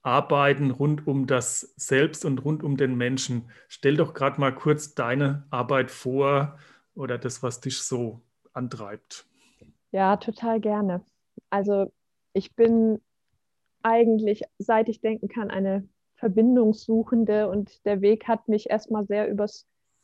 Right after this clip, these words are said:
Speaker 2: Verstehen in die Psychologie und in die Psy-, äh, Psychoanalyse geführt, wo ich nicht sehr viel weiter <laughs> gekommen bin, bevor ich den Körper dazu entdeckt habe.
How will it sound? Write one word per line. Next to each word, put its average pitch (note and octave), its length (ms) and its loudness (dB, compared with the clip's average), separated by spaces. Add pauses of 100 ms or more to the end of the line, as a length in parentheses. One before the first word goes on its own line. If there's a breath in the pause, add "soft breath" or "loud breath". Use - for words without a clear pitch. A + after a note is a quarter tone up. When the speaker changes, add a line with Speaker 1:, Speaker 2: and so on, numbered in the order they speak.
(180)
Speaker 2:
Verstehen A3+ 920 0
in G#3+ 140 0
die G#3 100 0
Psychologie G#3+ 680 0
und G#3 120 -2
in G#3 120 -2
die G3+ 100 -4
Psy-, - 300 -20
äh, F#3+ 320 -2
Psychoanalyse G3+ 1080 -4
geführt, B3 600 -4 (640)
wo A3+ 200 2
ich A#3 140 0
nicht A#3 300 2
sehr A#3 260 4
viel G#3 300 -2
weiter G#3 400 2
<laughs> - 0 -
gekommen A3+ 800 2
bin, B3+ 240 8
bevor A#3 380 6
ich - 180 0 (540 soft breath)
den A3 160 0
Körper G#3+ 400 2
dazu G3 360 0
entdeckt G3 580 -4
habe. F#3+ 220 -4